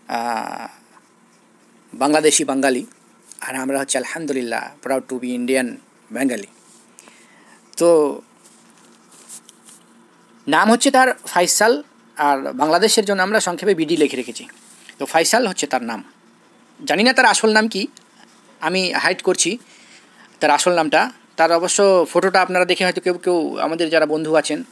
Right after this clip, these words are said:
আর বিশেষ করে অনলাইনে, মানে সোশ্যাল মিডিয়াতে, Facebook-এ হোক, মেসেঞ্জারে হোক, Twitter-এ হোক, এটসেট্রা প্ল্যাটফর্মে চেনেন, জানেন আর কি। তো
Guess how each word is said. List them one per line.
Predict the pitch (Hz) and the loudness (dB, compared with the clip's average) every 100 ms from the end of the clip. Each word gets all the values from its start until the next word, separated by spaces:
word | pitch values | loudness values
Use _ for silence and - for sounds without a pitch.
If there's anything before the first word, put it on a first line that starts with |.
| - - - - - - - - - _ - | -20 -20 -20 -20 -20 -20 -20 -20 -20 _ -6
আর | 135 135 127 123 123 | 0 4 4 2 0
বিশেষ | 135 156 | -4 -4
করে | - 160 151 139 | 0 2 2 2
অনলাইনে, | 139 151 156 147 135 117 - - _ _ _ | 2 2 4 2 2 -2 -8 -18 _ _ _
মানে | 135 135 | -8 -6
সোশ্যাল | - 160 160 143 131 117 120 | -4 -2 0 0 -2 -4 -4
মিডিয়াতে, | 151 156 143 143 131 147 | 0 2 2 2 -2 -2
Facebook-এ | 151 135 143 151 | -4 -4 -6 -6
হোক, | 139 139 147 | -4 -4 -4
মেসেঞ্জারে | 135 131 139 135 131 | -4 -2 -4 -4 -4
হোক, | 127 131 131 | -6 -10 -8
Twitter-এ | 139 131 135 135 | -6 -2 -2 -2
হোক, | 127 135 - 131 - - - - - - - _ | -4 -8 -6 -8 -8 -16 -20 -20 -20 -20 -20 _
এটসেট্রা | 165 - 185 - - - - _ _ _ _ _ _ _ _ _ _ _ _ _ | -4 -2 -2 -2 -6 -10 -20 _ _ _ _ _ _ _ _ _ _ _ _ _
প্ল্যাটফর্মে | - 175 - 180 190 196 | 0 0 2 2 2 0
চেনেন, | - 190 160 | 0 2 2
জানেন | 156 147 135 | 2 2 0
আর | 120 | -2
কি। | - - - - _ - _ - - - _ - - - - | -10 -20 -20 -20 _ -20 _ -20 -20 -20 _ -20 -20 -20 -6
তো | 143 135 123 | -2 -2 -4